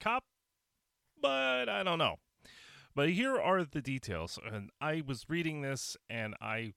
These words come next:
couldn't help but laugh 'cause I have a really fucked up sixth sense of humor. But this woman, I'm not gonna give her name because she does not, does not deserve it. She just, no, she's, no, fuck her. But according to Brist-,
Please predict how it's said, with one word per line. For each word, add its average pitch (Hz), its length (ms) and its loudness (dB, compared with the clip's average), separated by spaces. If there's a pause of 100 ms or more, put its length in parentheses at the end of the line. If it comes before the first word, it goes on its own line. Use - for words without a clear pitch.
(300)
couldn't - 240 -2
help 143 180 0
but 120 140 -8
laugh 107 300 0
'cause 107 180 -6
I 107 80 0
have 98 120 -4
a 95 60 -4
really 101 240 -4
fucked - 360 -8
up 98 160 -4
sixth - 340 -10
sense 90 280 -10
of 85 140 -14
humor. 208 560 -4 (880)
But 107 200 0
this 196 260 -2
woman, 104 540 -2 (840)
I'm 95 180 -2
not 110 200 -2
gonna 113 160 -4
give 110 200 -2
her 113 140 0
name 95 320 -2
because 110 280 -6
she 104 120 -4
does 92 240 -4
not, 90 380 -4
does 98 200 -2
not 95 180 0
deserve 87 360 -4
it. 82 140 -8 (120)
She - 180 -6
just, 90 280 -10 (180)
no, - 280 -16
she's, - 360 -14 (160)
no, - 200 -14 (180)
fuck - 180 -6
her. - 160 -16 (1200)
But 120 160 4
according 262 440 0
to 180 100 -4 (120)
Brist-, 247 380 -6